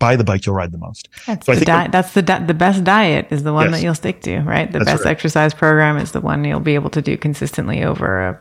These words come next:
Speaker 2: longer delta.
Speaker 1: That's
Speaker 2: Yeah.
Speaker 1: right. So that was the activity that I could do. So that's what I did.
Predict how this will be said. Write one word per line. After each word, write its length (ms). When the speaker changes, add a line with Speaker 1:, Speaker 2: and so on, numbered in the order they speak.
Speaker 2:
longer 320
delta. 440
Speaker 1:
That's 160
Speaker 2:
Yeah. 80
Speaker 1:
right. 140
So 160
that 220
was 140
the 140
activity 320
that 100
I 80
could 160
do. 180
So 140
that's 180
what 80
I 80
did. 340